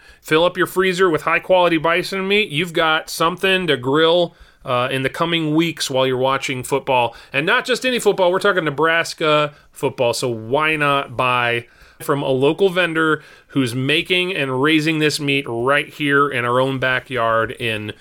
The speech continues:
uh, Hoardville, Nebraska? I've been to Hoardville multiple times over the years. I can speak to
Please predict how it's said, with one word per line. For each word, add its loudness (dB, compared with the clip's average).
uh, -2
Hoardville, 0
Nebraska? -4
I've -4
been 0
to 0
Hoardville 2
multiple 0
times -4
over 0
the -2
years. -2
I 0
can -6
speak -4
to -2